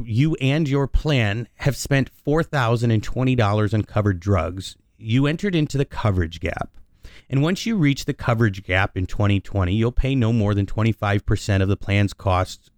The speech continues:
for the covered name brand prescription drugs.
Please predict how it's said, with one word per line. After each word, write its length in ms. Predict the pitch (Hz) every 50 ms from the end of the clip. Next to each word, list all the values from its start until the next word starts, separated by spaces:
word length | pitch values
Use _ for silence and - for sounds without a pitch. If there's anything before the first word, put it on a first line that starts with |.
| _
for 220 | _ _ _ 107 98
the 80 | 101
covered 440 | - - - 101 98 95 95 95 92 - - _ _ _ _
name 400 | 95 90 92 92 95 98 107 107
brand 500 | 92 98 95 87 78 80 80 85 87 -
prescription 560 | - 101 90 - - 87 87 - - 95 90
drugs. 580 | 87 92 101 95 85 - - _ - - -